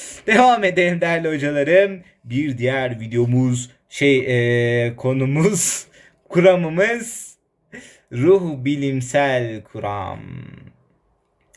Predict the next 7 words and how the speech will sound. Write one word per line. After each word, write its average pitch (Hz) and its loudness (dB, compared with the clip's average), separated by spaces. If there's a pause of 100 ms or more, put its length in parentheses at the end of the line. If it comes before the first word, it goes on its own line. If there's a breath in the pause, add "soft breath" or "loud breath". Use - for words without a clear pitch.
(160)
Değerli 147 2
hocam, - -6 (340 loud breath)
özellikle 139 -2
ruh 123 -4 (160)
bilimsel 113 -8
deyince 104 -8
aklımıza 104 -6